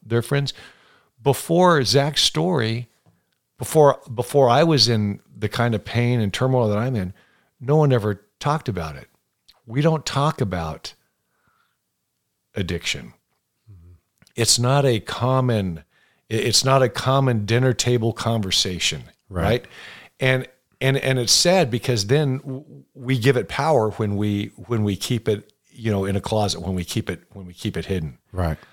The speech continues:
Speaker 1: Uh, I, I was, I was, I was thinking the other day, you know, <laughs> w-, ever since Zach was a little, four or five years old, anytime Zach, we went out, we went to a pool, we did anything,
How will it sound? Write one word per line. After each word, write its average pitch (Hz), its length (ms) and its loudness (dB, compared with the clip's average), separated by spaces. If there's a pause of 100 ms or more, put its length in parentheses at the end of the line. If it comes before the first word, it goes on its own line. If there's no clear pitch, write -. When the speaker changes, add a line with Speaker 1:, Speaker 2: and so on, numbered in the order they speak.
(120)
Speaker 1:
Uh, 117 120 -4 (140)
I, 117 100 0
I 131 140 0
was, 123 260 2
I 127 100 0
was, 117 320 0
I 110 60 -2
was 107 140 -2
thinking 160 320 2
the 139 100 4
other 123 180 4
day, 107 260 2
you 113 200 0
know, 98 120 -2 (800)
<laughs> - 160 -20
w-, - 280 -4
ever 147 200 4
since 147 240 2
Zach 123 320 4
was 110 140 -2
a 104 40 0
little, 107 320 -4 (380)
four 147 340 4
or 143 60 4
five 123 320 4
years 113 180 2
old, 101 180 -2
anytime 151 580 2
Zach, 127 420 2 (460)
we 120 140 -4
went 120 200 2
out, 120 240 4
we 113 80 0
went 110 220 2
to 113 100 0
a 98 60 2
pool, 120 560 4
we 117 100 2
did 117 120 2
anything, 107 240 -2